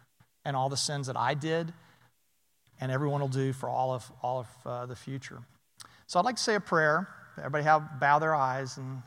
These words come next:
and close, bow their head and close their eyes. Lord, I just, uh, thank you that you had a plan for the woman at the well, that you, God, were, um, were, knew that she would be there waiting for you.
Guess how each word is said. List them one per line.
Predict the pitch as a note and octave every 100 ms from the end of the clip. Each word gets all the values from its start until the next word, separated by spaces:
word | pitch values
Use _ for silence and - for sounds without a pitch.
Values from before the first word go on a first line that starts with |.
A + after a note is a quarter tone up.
| D#3+
and | C3
close, | C3+ C#3 C3+
bow | C#3+ C3+ C#3
their | D3+
head | D3 C3
and | C3+ B2+
close | - C3+
their | D3 B2
eyes. | A#2 B2+ - - - - - - - - - - _ _ - - _
Lord, | F#3+ G3 G#3
I |
just, | G#3+ A3+ - -
uh, | F#3 D#3
thank | - F#3 F3+
you | - D3
that | D3 C#3+ C#3+ D#3
you | D3+ F#3
had | F3+ E3
a |
plan | - E3 D#3
for | D3 - D3+ D3
the | C#3
woman | C#3+ C#3+
at | C#3+
the |
well, | B2+ B2 C3 C#3+ - - _ _ _ _ _ _ _ - _
that | D3+ D#3+ -
you, | F#3 G3+
God, | F#3 E3+ E3 E3 D3
were, | D3 C#3+ C3+ C3+ C3 C3 - - -
um, | C3+ C3 B2 B2+ - - D3+ C#3 - _ _ - -
were, | C#3 C#3 C3+ C3 C3+ C3+ -
knew | C#3 D3+ F#3+ G3
that | E3+
she | - F3
would | D#3
be | C#3 D#3
there | D3+ C#3+
waiting | C3+ C3 B2
for | -
you. | A#2+ A#2 A#2